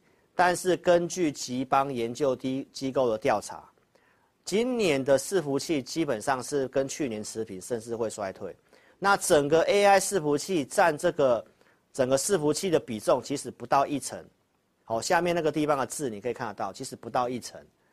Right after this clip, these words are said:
所以股票这些话题很热，但实质上，投资朋友，真的占比没那么高，营收也没有那么多。所以你要特别注意，那你就会追在估值已经偏高的地方，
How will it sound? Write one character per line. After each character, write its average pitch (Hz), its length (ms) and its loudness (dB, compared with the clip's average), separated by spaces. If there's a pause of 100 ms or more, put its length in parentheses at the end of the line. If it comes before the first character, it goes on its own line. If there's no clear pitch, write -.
(440)
所 190 200 2
以 185 40 4
股 160 220 -2
票 180 180 2
这 170 100 -2
些 180 120 2
话 175 300 4
题 135 160 -4
很 107 300 -8
热， 143 280 2 (720)
但 156 200 0
实 127 260 -10
质 120 160 -12
上， 131 220 -2
投 113 140 -8
资 127 80 -6
朋 123 80 -6
友， 90 280 -8
真 151 200 -4
的 131 140 0
占 131 220 -2
比 98 200 -12
没 95 100 -12
那 107 100 -10
么 113 120 -8
高， 101 240 -6
营 117 200 -10
收 139 180 -2
也 101 120 -6
没 104 100 -8
有 107 120 -8
那 101 120 -12
么 95 180 -12
多。 85 260 -14 (520)
所 180 220 2
以 147 360 2
你 117 100 -10
要 147 120 0
特 170 160 2
别 139 120 2
注 131 240 -4
意， 120 120 -4
那 156 180 -2
你 131 140 -6
就 131 120 -4
会 139 120 0
追 135 220 -2
在 127 180 0
估 147 340 -4
值 95 500 -12
已 113 80 -14
经 135 200 -10
偏 123 320 -6
高 113 240 -2
的 101 60 -6
地 110 200 -10
方， 92 240 -10